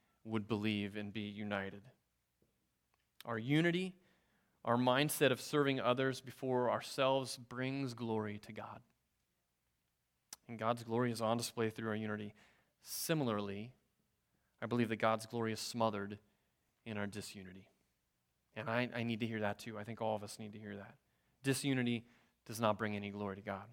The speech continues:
In fact, it turns people away from God. The church that I was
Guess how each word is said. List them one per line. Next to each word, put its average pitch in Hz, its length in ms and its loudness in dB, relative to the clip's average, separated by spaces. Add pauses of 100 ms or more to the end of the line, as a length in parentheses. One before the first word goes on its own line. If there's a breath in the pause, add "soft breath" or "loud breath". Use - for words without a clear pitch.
(920)
In - 200 -20
fact, 120 200 2
it 117 80 -6
turns 123 240 -2
people 110 260 -2
away 104 220 2
from 101 160 -10
God. 95 240 -12 (2000)
The 120 60 -8
church 117 280 0
that 117 100 4
I 110 40 6
was 110 180 0